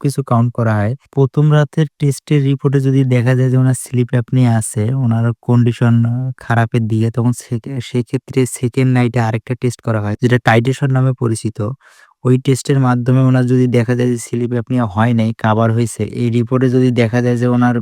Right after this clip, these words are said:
মেশিন দিয়ে কাভার করা গেছে, প্রথম রাতের রিপোর্ট এবং দ্বিতীয় রা-, রাতের রিপোর্ট দুটো মিলে একটা রিপোর্ট তৈরি করা হয়, যেটা ডক্টরের জন্য তৈরি করা হয়, যে ডক্টর finally সাজেস্ট করবে যে কি কি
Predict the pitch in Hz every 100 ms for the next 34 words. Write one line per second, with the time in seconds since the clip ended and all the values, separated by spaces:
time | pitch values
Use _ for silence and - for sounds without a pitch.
0 | - 123 117 113 - 123 120 123 123 -
1 | 107 110 117 120 117 113 117 - 107 120
2 | _ 135 127 147 143 139 - 131 127 127
3 | 135 131 131 127 123 113 135 131 127 -
4 | 143 123 120 135 120 120 123 120 120 117
5 | 127 127 123 - 123 117 131 - 131 120
6 | 113 117 110 104 104 123 123 117 117 117
7 | 110 117 - 123 117 113 120 117 123 117
8 | 117 120 113 110 107 113 110 113 - 117
9 | - 117 117 117 - 113 113 113 - 110
10 | 110 113 123 131